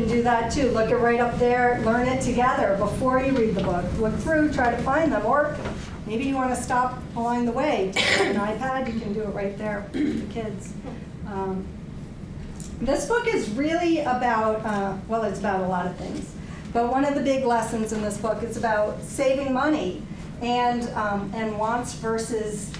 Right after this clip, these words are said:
needs. Tia is Spanish for aunt, so this is Aunt Isa Wants a Car.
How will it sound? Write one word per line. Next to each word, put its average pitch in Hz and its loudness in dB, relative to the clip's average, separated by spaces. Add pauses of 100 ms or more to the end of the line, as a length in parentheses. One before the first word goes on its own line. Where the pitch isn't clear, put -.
(240)
needs. 220 -2 (340)
Tia 339 4
is 247 0
Spanish 240 0
for 233 -4
aunt, 226 -2
so 214 -4
this 262 -2
is 220 -4
Aunt 233 -2 (220)
Isa 220 -4
Wants 208 -2
a 226 -2
Car. 202 0